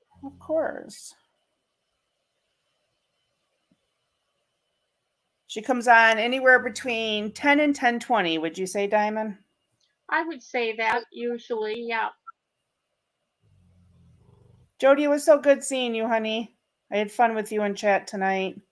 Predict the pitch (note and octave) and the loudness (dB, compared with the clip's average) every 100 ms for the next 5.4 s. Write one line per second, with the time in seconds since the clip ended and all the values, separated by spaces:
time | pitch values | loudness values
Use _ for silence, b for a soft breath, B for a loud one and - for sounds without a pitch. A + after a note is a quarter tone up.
0 | _ _ _ _ _ _ _ _ _ _ | _ _ _ _ _ _ _ _ _ _
1 | - C#3 - F3+ F#3 G#3 G#3 G#3+ A#3+ G3+ | -20 -16 -8 -6 -2 2 2 2 4 6
2 | F#3+ F3+ F3+ F3+ F3+ F3 E3+ - F3+ E3+ | 6 4 0 -4 -4 -6 -6 -10 -8 2
3 | E3+ D#3+ D#3+ F#3 F3+ F3+ - E3+ E3 D#3+ | 4 4 4 2 2 2 -2 -4 -2 -4
4 | D#3+ E3+ - b b b _ - - F#3+ | -4 -10 -14 b b b _ -18 -10 -6
5 | F3+ F3 F#3 G#3 | -4 -2 -2 -4